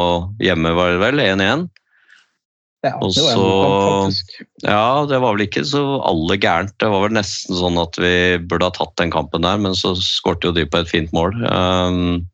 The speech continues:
Speaker 1: men, eh, hvordan er det med, hvordan er det med Leicester om dagen, eh, Runar? Er de,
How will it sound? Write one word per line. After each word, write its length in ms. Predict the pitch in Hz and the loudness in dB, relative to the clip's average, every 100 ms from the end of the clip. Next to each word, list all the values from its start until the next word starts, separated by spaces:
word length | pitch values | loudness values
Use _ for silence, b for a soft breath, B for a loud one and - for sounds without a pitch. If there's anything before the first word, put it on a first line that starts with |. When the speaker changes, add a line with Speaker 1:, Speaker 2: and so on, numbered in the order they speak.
| _ _ _ _ B B B B _ _ _ | _ _ _ _ B B B B _ _ _
Speaker 1:
men, 240 | 107 107 110 | 0 2 2
eh, 1040 | 107 110 107 107 104 101 101 101 98 98 | 2 2 2 2 2 0 0 0 -2 -2
hvordan 320 | 98 110 113 | 0 0 2
er 160 | 107 98 | 2 0
det 80 | 95 | 0
med, 600 | 107 104 104 101 101 101 | 0 0 0 0 0 0
hvordan 220 | 107 110 | 0 0
er 100 | 98 | 0
det 80 | 95 | -2
med 80 | 104 | -2
Leicester 560 | 92 - - 95 98 95 | -2 -2 -2 0 2 0
om 160 | 95 95 | 0 0
dagen, 320 | 95 95 98 | 0 0 0
eh, 300 | 98 98 98 | 0 2 2
Runar? 320 | 101 101 117 | 0 0 0
Er 160 | 131 117 | 2 0
de, 160 | 107 | 0